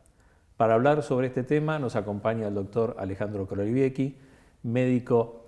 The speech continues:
infectólogo, investigador del conicet en el Instituto de Investigaciones de Enfermedades Tropicales de la sede Orán de la Universidad Nacional de Salta. Alejandro, bienvenido.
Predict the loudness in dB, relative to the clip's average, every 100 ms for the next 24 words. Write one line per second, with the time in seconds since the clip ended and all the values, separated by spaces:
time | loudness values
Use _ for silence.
0 | _ -6 0 0 2 2 4 2 0 -4
1 | -8 -2 -2 -2 0 2 2 2 -2 0
2 | -2 0 -2 -2 -10 -20 _ _ -6 -4
3 | -2 -2 -2 0 0 0 0 0 -2 -4
4 | -4 0 0 0 -2 -2 -2 -4 -4 -4
5 | -4 -2 -4 -2 -2 -2 -4 -2 -2 -4
6 | -4 -4 -4 -4 -2 -2 0 0 0 0
7 | -8 -14 _ _ 0 0 0 -4 -4 -2
8 | -2 -4 -6 -6 -8 -8 -10 -12 -12 -18
9 | -18 _ _ _ -14 -8 -6 -4 -4 -6
10 | -10 -14 -8 -6 -4 -2 -2 -4